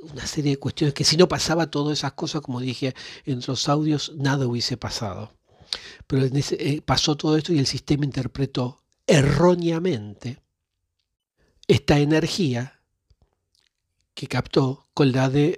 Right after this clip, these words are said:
unos misiles norteamericanos despegando.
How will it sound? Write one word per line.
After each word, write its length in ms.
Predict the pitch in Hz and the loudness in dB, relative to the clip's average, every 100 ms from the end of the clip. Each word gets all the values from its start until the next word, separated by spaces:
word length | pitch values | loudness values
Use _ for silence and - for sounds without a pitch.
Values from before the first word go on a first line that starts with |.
| - | 0
unos 320 | 170 165 143 | 0 2 0
misiles 420 | 147 - 156 160 | -4 0 0 0
norteamericanos 960 | 131 120 113 113 117 123 127 135 - - - | -2 -4 -4 -4 -2 -2 -2 -4 -6 -10 -10
despegando. 800 | 127 - - 101 98 95 107 - | -6 -6 -6 -6 -8 -12 -14 -16